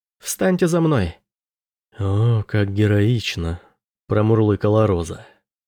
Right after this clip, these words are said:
«Само рыцарство. Что ж, между нами говоря, нас вчетвером в нашем нынешнем состоянии стоит считать по меньшей мере за одного бойца.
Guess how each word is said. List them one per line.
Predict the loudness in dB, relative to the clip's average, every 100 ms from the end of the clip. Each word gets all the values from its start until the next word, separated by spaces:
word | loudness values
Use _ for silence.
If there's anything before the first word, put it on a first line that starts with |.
| _
«Само | -8 -2 0 2 2
рыцарство. | 2 0 -2 -4 -4 -6 -8 -8 -10 -18 _ _ _ _ _ _
Что | -20 -10 -2 0 0
ж, | -4 -4
между | 0 0 2 2
нами | 2 0
говоря, | 2 2 2 2 2 0 -2
нас | -4 -6
вчетвером | -6 -6 0 0 2 0 0
в |
нашем | 0 0 0 2
нынешнем | 2 0 0 -2
состоянии | -2 -2 0 2 2 2 0 0 -2
стоит | -4 -2 0 0
считать | 0 -2 0 0
по | 0
меньшей | 2 0 0 0
мере | 2 2 2
за | 2 2
одного | 2 2 2 2 2
бойца. | 0 -2 -4 -10 -10